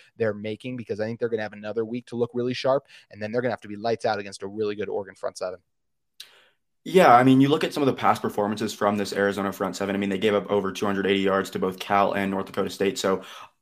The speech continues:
Speaker 2: whereas this performance, it was great to see, I'm not, like, ready to say that the rushing attack is where we want it to be. I think it was a
Speaker 1: Sure.
Speaker 2: great building block,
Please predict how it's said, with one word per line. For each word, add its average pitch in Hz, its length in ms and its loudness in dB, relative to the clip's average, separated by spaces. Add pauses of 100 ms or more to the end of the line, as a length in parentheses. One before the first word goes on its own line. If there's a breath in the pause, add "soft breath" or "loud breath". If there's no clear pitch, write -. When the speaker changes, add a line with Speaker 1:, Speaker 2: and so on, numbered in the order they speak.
Speaker 2:
whereas 135 520 6
this 131 160 4
performance, 131 460 0
it 113 60 0
was 101 100 -2
great 110 180 2
to - 80 -6
see, 113 240 0
I'm 104 140 -2
not, 117 280 2
like, 107 180 2
ready 101 320 2
to 101 80 2
say 101 300 -2
that 95 260 -2 (220 loud breath)
the 110 80 0
rushing 107 260 0
attack 95 280 -6
is 92 120 -6
where 101 180 0
we 95 100 -4
want 92 200 -2
it 85 60 -12
to - 100 -16
be. 90 180 -6
I 95 100 -4
think 120 200 -4
it 127 60 2
was 107 140 0
a 101 40 -2
Speaker 1:
Sure. - 80 -2
Speaker 2:
great 104 340 0
building 113 320 0
block, 143 340 0